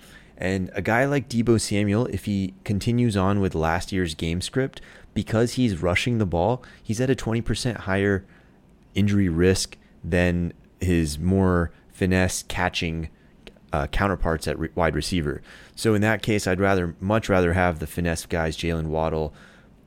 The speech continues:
and, uh, Jamar Chase, et cetera. But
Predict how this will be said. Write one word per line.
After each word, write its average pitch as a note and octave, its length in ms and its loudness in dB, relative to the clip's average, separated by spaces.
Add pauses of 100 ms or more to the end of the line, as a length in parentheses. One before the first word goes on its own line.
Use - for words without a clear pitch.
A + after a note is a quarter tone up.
(120)
and, D2+ 680 -2
uh, C#2 360 -8
Jamar D#2+ 500 -4
Chase, D#2+ 480 -2
et C#2+ 80 -10
cetera. D#2+ 480 -2 (500)
But F#2+ 240 0